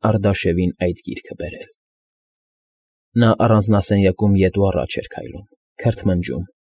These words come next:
շուրթերն ուրցնում, ծամածռություններ անում,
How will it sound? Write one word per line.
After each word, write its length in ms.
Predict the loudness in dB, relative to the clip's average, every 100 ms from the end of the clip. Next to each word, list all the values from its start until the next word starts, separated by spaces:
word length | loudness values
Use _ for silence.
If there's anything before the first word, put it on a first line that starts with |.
| _ _
շուրթերն 520 | -2 0 2 0 2 0
ուրցնում, 520 | -2 -6 -6 -8 -14 _ _ _ 0
ծամածռություններ 920 | 2 4 2 0 -2 0 0 0 -4
անում, 280 | -8 -12